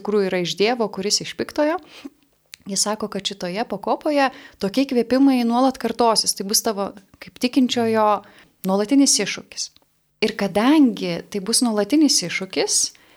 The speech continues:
knygos autorius teigia, kad šiai kelioniai svarbu turėti dvasios tėvą, kuris padėtų atskirti, kada įkvėpimai yra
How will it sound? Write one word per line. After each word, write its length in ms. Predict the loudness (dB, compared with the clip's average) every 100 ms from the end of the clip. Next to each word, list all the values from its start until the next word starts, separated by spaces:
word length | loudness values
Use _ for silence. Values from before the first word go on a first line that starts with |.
| _ _
knygos 340 | 0 2 2 0
autorius 480 | 0 0 -2 -4 -4
teigia, 240 | -2 -2
kad 240 | 0 -4 -4 -20 -20 _ _ _ _ _
šiai 460 | -2 0 2 2 2
kelioniai 560 | 0 0 2 2 4 4
svarbu 720 | 2 2 -2 -2 2 2 2 0
turėti 540 | 2 2 0 0 0 2
dvasios 420 | 2 2 0 -2
tėvą, 320 | 0 -2 -4 -14 _ -2
kuris 240 | 2 2 2
padėtų 540 | -2 2 2 2 -2 -6
atskirti, 760 | -6 -4 -6 -6 _ -6 -4 -4 -8 -16 -8
kada 300 | -4 -2 -2
įkvėpimai 720 | -2 -8 -8 0 2 2 0 -6
yra 180 | -8